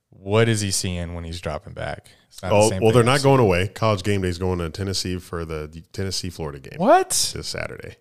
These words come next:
Speaker 1: There must be nothing else on.
Speaker 2: <laughs> There, there is, but I guess that's just the,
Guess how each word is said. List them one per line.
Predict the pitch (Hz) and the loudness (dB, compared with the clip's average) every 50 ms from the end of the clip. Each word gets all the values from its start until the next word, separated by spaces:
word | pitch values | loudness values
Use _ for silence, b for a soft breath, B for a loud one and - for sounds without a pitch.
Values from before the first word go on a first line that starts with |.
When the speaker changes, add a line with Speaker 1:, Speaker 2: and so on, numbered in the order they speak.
| - | -6
Speaker 1:
There | - 120 | 0 4
must | 113 110 104 - - | 4 4 4 4 0
be | 98 95 | -2 -2
nothing | 92 92 101 110 113 - 110 98 95 | 0 2 2 2 2 2 0 -2 -2
else | 87 82 82 - 78 | -2 -4 -6 -6 -8
on. | 78 80 - - - - - 127 | -8 -4 -4 -4 -4 -4 -4 -4
Speaker 2:
<laughs> | - - - - | -4 -6 -10 -16
There, | 90 90 95 95 - - | -10 -10 -10 -10 -8 -8
there | 101 87 98 101 | -6 -4 -4 -2
is, | 92 80 76 73 | -4 -4 -6 -8
but | 80 78 76 76 | -10 -10 -10 -10
I | 76 76 | -10 -10
guess | 80 80 - - - - - _ _ _ _ _ _ _ _ _ _ - | -10 -8 -8 -8 -10 -10 -14 _ _ _ _ _ _ _ _ _ _ -10
that's | 82 80 - - | -8 -6 -4 -4
just | - 85 - - | -4 -6 -6 -8
the, | - 76 71 69 69 | -8 -10 -10 -12 -14